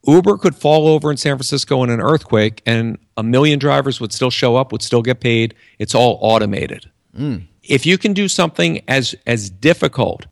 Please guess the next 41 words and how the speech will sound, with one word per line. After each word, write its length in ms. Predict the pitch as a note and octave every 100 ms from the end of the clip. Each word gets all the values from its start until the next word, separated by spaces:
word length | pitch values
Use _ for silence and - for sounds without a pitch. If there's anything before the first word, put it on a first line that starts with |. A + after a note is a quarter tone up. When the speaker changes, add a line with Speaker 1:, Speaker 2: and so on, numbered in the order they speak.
| -
Speaker 1:
as 540 | A2 A2+ A#2 A2 - _ -
transportation 800 | - C#3+ - C#3 D3+ C#3 - G#2
and 100 | G2+
picking 280 | C3 -
up 100 | B2+
people 280 | - B2+ B2
from 180 | A2+ A2+
point 260 | A#2 B2 A#2+
A 140 | A#2
to 80 | G#2+
point 320 | - A#2 A2
B 240 | A#2 A2+
and 100 | A2
scheduling 640 | G2+ - A#2 - A2 G#2+ A2 -
a 80 | -
million 460 | G2 G#2+ A#2 C3 B2
different, 400 | A#2+ B2 A#2 A2
you 100 | A#2
know, 160 | A2+ G#2+
part-timers, 840 | - A#2 A#2 A2+ G#2+ F#2+ F2+ - - _ _ _ _ _ _ _ _ _
why 720 | - - A#2+ C3 C#3+ E3 E3+ D3
would 160 | C3 C3+
anybody 480 | A#2+ C3+ B2+ B2+ A#2+
have 220 | A#2+ A2
the 60 |
hubris 480 | A2 - C3+ B2 A2+
to 100 | -
believe 520 | A2 A2 A2 G#2+ G#2+ G#2 _ _ _
that 220 | - A#2 -
there's 220 | A2+ G#2+
something 320 | B2+ A#2 A#2
special 520 | - - A#2 - A#2
and 120 | G#2+
unique 500 | G#2 A2 A2 G#2+ _ _ _ _ _
about 320 | F#2+ G#2+ G2+
being 400 | A2+ G#2 G#2+ G#2+ -
a 120 | G2
human 340 | F#2 A#2+ G#2+
real 220 | G2+ G#2+ G#2
estate 280 | - F2+
agent? 400 | D#2+ D#2 - -